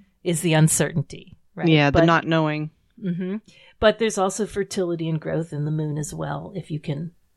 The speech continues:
Speaker 1: if you can find it. And, uh, making new dreams. All right. The next question is from T W. My question is, which direction should I take with my practice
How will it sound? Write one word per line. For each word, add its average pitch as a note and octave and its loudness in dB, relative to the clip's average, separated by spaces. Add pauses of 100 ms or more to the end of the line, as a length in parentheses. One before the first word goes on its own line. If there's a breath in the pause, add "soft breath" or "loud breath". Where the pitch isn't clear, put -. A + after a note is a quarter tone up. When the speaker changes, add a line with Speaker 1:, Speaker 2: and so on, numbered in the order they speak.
(120)
Speaker 1:
if E3+ -10
you D#3 -6
can D#3 -2
find D3 -2
it. - -10 (1120 loud breath)
And, D3+ -2
uh, D3+ 0
making F3 6
new E3 10
dreams. E3 0 (260)
All E4+ 2
right. D#3+ -4 (320 loud breath)
The G#3+ -2
next B3 0
question A3 0
is F#3+ 0
from D#3+ 4 (380)
T D4 2
W. E3+ 2 (580)
My A#3+ 4
question G#3 0
is, D#3+ -8 (300 loud breath)
which G3 2
direction A3 -2
should A3+ -4
I A3 -2
take F3+ -4
with F3 -4
my F3+ 0
practice G3+ 0